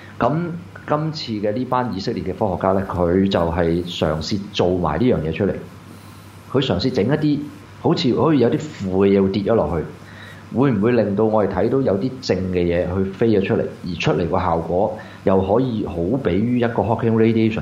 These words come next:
咁嘅嘢呢？咁佢就，即係結果就去整到出嚟嗰個效果，就發覺呢，似乎係有一個類比於好似 Hawking radiation 嘅效應，的而且確係可以喺佢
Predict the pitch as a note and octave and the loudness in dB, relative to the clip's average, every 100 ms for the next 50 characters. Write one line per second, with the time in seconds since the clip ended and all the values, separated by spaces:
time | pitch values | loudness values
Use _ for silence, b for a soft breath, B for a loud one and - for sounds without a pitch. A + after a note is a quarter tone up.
0 | D2 D#2+ F#2 E2 F2 F2+ E2+ E2+ A2 C#3 | -4 0 2 2 2 2 0 2 0 0
1 | - - E2+ E2+ F#2+ G2 E2 E2 E2+ - | -4 -6 -2 0 0 2 2 2 0 0
2 | - - - - - A#2 - D3+ C3+ F2 | 0 0 -4 -12 -6 -4 0 2 2 0
3 | F#2 F#2+ - E2+ B2 A2 - C3 - - | 0 -2 -2 -2 2 2 2 0 -2 -2
4 | G2+ G2+ E2+ E2+ G2+ - F2 F2+ G2 G2 | 0 2 2 0 0 0 2 2 2 -2
5 | B B B - - A2 A#2+ F#2+ E2 F2 | B B B -6 2 2 2 0 0 2
6 | F#2 G#2+ C#3 A2 G2 F#2 F2 F2 F2 E2 | 4 4 2 2 2 2 0 -4 -4 -2
7 | G2 A2 B2 A2 F#2+ A#2 G#2+ G2+ A#2 B2+ | -2 -2 0 2 2 0 0 0 0 0
8 | A#2+ A#2+ A#2+ A#2 A2+ A#2 D#2+ E2+ E2 D#2 | 0 2 2 2 2 0 -2 0 0 0
9 | E2 E2 A#2 D2+ F2 F#2 E2+ E2+ D#2+ E2 | 0 0 -2 0 -2 0 -2 -4 -4 0
10 | F#2+ E2+ E2 E2 E2 G2 - F2+ E2+ | 0 0 -2 0 2 2 0 2 2